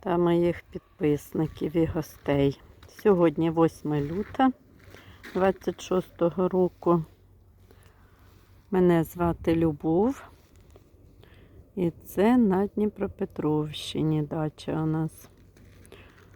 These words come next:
Хочу, знімаю репортаж для того, щоб показати. От дивіться, зараз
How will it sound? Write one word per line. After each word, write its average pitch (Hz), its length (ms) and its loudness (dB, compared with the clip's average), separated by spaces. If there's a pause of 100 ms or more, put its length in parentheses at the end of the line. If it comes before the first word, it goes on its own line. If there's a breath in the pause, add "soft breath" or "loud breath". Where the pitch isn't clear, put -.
(400 loud breath)
Хочу, 190 560 0 (1600 loud breath)
знімаю 190 600 4
репортаж 190 840 -4
для 165 160 0
того, 175 320 -2
щоб 165 220 -10
показати. 170 800 -4
От 151 140 -4
дивіться, 160 520 -6
зараз 156 680 -2